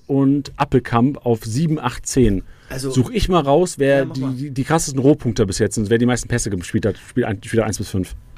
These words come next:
Speaker 2: Also Kastenmeier natürlich, äh, Düsseldorf erst drei Gegentore bekommen. Ja, das muss man mal ganz klar sagen. Sind hinten, und davon haben sie zwei im Heimspiel gegen Paderborn bekommen.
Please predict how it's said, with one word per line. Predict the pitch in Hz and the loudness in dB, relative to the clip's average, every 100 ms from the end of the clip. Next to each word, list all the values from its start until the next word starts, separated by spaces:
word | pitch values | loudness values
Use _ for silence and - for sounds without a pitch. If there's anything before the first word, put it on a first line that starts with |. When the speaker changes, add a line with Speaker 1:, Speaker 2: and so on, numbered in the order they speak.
| - | -4
Speaker 2:
Also | - 151 | 0 0
Kastenmeier | 143 135 180 165 165 | -2 -4 -4 -2 -2
natürlich, | 147 196 139 139 | -2 -2 -2 -2
äh, | 123 117 117 - - - - - 147 | -2 -2 -4 -8 -18 -16 -14 -10 -4
Düsseldorf | 151 156 147 | 0 2 0
erst | 143 - | -2 -4
drei | 127 | -4
Gegentore | 120 135 147 165 170 | -2 -2 -2 -2 -2
bekommen. | 180 170 185 247 - - - | 0 -2 -4 -4 -12 -18 -10
Ja, | 117 | -8
das | 139 | -6
muss | 127 | -4
man | 131 | -2
mal | 143 | -2
ganz | 156 160 | -2 -4
klar | 180 180 | -4 -4
sagen. | 175 131 | -4 -4
Sind | 131 120 | -6 -4
hinten, | 139 139 127 | -4 -4 -4
und | |
davon | 127 123 127 139 | -4 -4 -2 -2
haben | 131 | -2
sie | 123 | -4
zwei | - 113 131 | -6 -4 -2
im | 131 | -2
Heimspiel | 131 139 135 120 | -4 -4 -6 -6
gegen | 123 113 | -6 -6
Paderborn | 117 127 139 147 | -6 -4 -2 -4
bekommen. | 151 170 | -4 -6